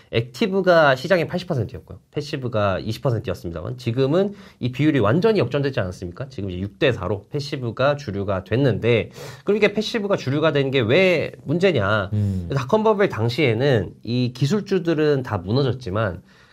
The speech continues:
Speaker 1: 그 당시 이제 이 소외받았던 저평가 가치주는 오히려 상승했다고 합니다. 왜냐면은
Speaker 2: 아.
Speaker 1: 아, 이 주식은 지금 시장은 하락하고 있지만 이 주식은 저평가됐다라고 생각을 해서 사줄 사람이 있었기 때문에 지금 상승을 했는데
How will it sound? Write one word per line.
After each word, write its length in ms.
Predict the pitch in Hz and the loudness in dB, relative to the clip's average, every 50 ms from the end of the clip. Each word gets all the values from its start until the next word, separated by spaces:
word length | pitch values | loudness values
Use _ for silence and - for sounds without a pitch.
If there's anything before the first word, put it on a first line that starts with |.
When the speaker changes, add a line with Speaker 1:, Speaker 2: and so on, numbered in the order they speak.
| _ | _
Speaker 1:
그 80 | - 135 | -4 0
당시 380 | 170 190 196 202 185 190 175 147 | 2 2 2 0 0 0 0 2
이제 400 | 127 131 127 123 117 117 110 98 | 4 4 4 6 6 6 4 2
이 340 | 85 87 80 71 62 64 | 2 -2 -4 -6 -8 -8
소외받았던 920 | - - - 202 214 208 180 175 135 127 117 127 - 139 170 190 214 208 | -8 0 4 4 4 6 4 4 2 2 0 2 0 0 0 0 -2 -4
저평가 380 | 208 - 113 - 151 151 143 139 | -8 -10 -8 -6 -6 -6 -6 -8
가치주는 560 | - - - - - - 165 139 131 117 151 | -12 -12 -14 -12 -6 -6 -4 -2 0 0 0
오히려 260 | 170 127 104 101 104 | 0 0 0 0 -2
상승했다고 540 | 104 147 170 165 170 151 131 - - 95 104 | -2 -2 -4 -4 -2 -4 -4 -4 -6 -6 -6
합니다. 260 | 120 117 95 92 98 - - | -6 -6 -6 -8 -12 -14 -8
왜냐면은 540 | 92 101 110 110 107 104 104 104 101 95 - - - - - - - | -4 -2 -2 -2 -2 -2 -2 -2 -4 -4 -6 -10 -20 -20 -20 -14 -2
Speaker 2:
아. 80 | - 117 | 0 0
Speaker 1:
아, 40 | 113 - | 0 2
이 600 | 147 175 190 190 190 185 185 180 175 170 160 127 | 0 0 2 2 2 2 2 0 0 0 -2 -4
주식은 680 | - - 101 95 104 98 113 131 139 120 95 85 85 - _ _ _ _ | -6 -6 -6 -4 -2 0 2 4 4 4 2 0 -4 -10 _ _ _ _
지금 160 | - - 117 | -4 -4 -4
시장은 300 | 117 - 180 208 190 180 | -2 0 0 2 2 2
하락하고 380 | 175 180 190 185 - 180 147 107 | 2 2 2 2 0 0 -2 -2
있지만 340 | - - 110 117 113 95 76 | -4 -4 -2 -2 -2 -2 -2
이 80 | 123 | -4
주식은 340 | 123 147 151 - 160 165 175 | -2 -2 -2 -2 -2 -2 -2
저평가됐다라고 800 | 170 117 - - 117 120 135 127 117 - - 117 104 101 95 98 | -4 -4 -6 -4 -4 -2 -2 -2 -2 -2 0 0 2 2 0 -2
생각을 400 | 98 135 151 147 147 123 117 117 | -2 -4 -2 0 0 0 0 0
해서 280 | 151 156 160 139 101 - - - - - | 0 2 2 2 0 0 -4 -18 -20 -16
사줄 300 | - - 202 202 247 240 | -4 -2 -2 0 0 -2
사람이 380 | 233 - 214 185 170 147 127 101 | 0 2 2 2 4 2 0 -2
있었기 380 | 92 131 - 165 160 - - | -2 0 -2 -2 0 -2 -4
때문에 480 | - 113 95 92 95 107 117 117 101 90 | -2 -2 -2 -2 -2 -2 -2 -2 -2 -2
지금 160 | - 98 98 | -4 -6 -6
상승을 440 | - 139 165 180 175 175 147 135 151 | -4 -2 -4 -2 0 0 0 0 2
했는데 460 | 180 165 131 107 104 120 113 92 - | 0 0 0 0 2 2 2 0 -2